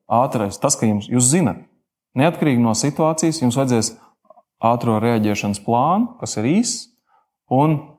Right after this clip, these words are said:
kas palīdzēs cilvēkiem, fokus uz cilvēkiem.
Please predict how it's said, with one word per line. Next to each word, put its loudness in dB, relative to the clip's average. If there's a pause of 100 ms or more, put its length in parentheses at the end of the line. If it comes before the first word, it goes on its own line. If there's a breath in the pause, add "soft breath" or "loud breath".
(100)
kas -8
palīdzēs 0
cilvēkiem, -2
fokus -2
uz -8
cilvēkiem. -6